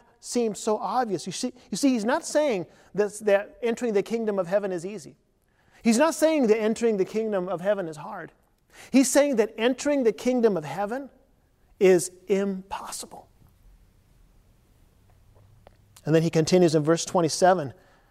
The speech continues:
Jesus looked at them and said, "With man, with man, it is impossible." In other words, no matter how good you are, no matter how generous you are, no matter how many times you pray or how many things that you do,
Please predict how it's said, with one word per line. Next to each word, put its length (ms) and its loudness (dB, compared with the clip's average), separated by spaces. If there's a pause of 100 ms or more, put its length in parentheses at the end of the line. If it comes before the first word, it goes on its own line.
(400)
Jesus 340 4
looked 220 4
at 80 0
them 100 4
and 100 -2
said, 360 2 (260)
"With 200 0
man, 420 -2 (800)
with 220 2
man, 360 0 (1400)
it 100 4
is 120 4
impossible." 560 -4
In 120 0
other 160 6
words, 240 4
no 140 2
matter 220 4
how 160 0
good 160 4
you 120 4
are, 200 2 (460)
no 60 -2
matter 140 4
how 120 2
generous 480 0
you 100 -2
are, 260 -2 (220)
no 80 -2
matter 240 -2
how 260 -2
many 180 0
times 380 -2
you 60 -8
pray 460 2 (220)
or 140 4
how 320 2 (160)
many 260 2
things 300 0
that 100 0
you 180 -2
do, 300 0